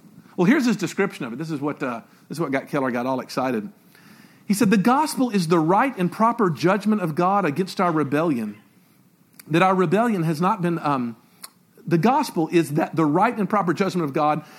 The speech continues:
has been overturned. It's been exhausted and embraced in full by the eternal Son of God himself." And so God uses words.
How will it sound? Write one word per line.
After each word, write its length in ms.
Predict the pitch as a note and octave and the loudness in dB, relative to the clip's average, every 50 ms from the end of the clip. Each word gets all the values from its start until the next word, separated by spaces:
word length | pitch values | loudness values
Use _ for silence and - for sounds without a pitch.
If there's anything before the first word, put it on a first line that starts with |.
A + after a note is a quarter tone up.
| - - | -6 -2
has 140 | F#3+ F3+ | 0 2
been 120 | F3 G3 G#3 | 2 4 4
overturned. 760 | A3+ C#4 B3+ D4+ C4+ - - C#4 D#4+ E4 D4+ G3 F3+ G#3+ - - _ _ _ _ _ _ _ _ _ _ - | 4 4 2 0 -4 -4 -4 -4 -2 0 0 0 -2 -4 -8 -12 _ _ _ _ _ _ _ _ _ _ -6
It's 120 | F3+ - | -6 -2
been 160 | - G#3+ G3 F#3+ | 0 2 2 2
exhausted 640 | E3+ D3 B2+ C#3 G#3 C4 D4+ C#4 - - B3 G#3+ | 2 0 0 2 2 2 2 -2 -2 -4 -4 -2
and 100 | E3+ D#3+ | 0 0
embraced 480 | D#3 D3 C3+ E3 G3+ A#3 C4+ A#3 - - | 0 0 2 2 2 2 0 0 -2 -2
in 100 | E3 C#3+ | -4 -4
full 360 | - - - A#3 A#3+ A#3+ A#3 | -4 -4 -4 -2 0 0 0
by 120 | F3+ D3+ C#3 | 0 -2 -2
the 140 | C3 C3 | -2 -2
eternal 340 | B2 B2 - - A3+ A#3 A3 | -4 -4 -4 -4 -4 -4 -4
Son 240 | - - G#3+ G3+ G3 | -4 -2 -2 -2 -2
of 80 | F#3 D#3+ | -2 0
God 220 | E3+ E3 E3 D#3+ | 0 0 0 -2
himself." 440 | D#3+ D3 - - E3 C3+ A#2 G#2+ - - - - - - _ | -2 -6 -6 -4 -4 -4 -4 -6 -8 -14 -20 -20 -20 -6 _
And 100 | A3+ G#3+ | -4 -2
so 160 | - C4 A#3+ | 0 0 0
God 480 | F#3 G#3 A3+ B3 C4 C4+ C#4+ C4+ G#3+ F#3+ | 0 0 0 0 0 0 0 0 2 2
uses 520 | G#3 B3+ C#4+ D4 C4 G#3+ D4 C#4+ G#3+ A#3 | 4 4 4 4 4 4 2 2 2 0
words. 840 | F#3 F#3+ A#3 C4+ D4 C#4+ C#4+ C4 G#3+ D#3 B2 - - - - - | -2 0 0 2 2 4 4 4 4 2 0 -4 -10 -16 -20 -20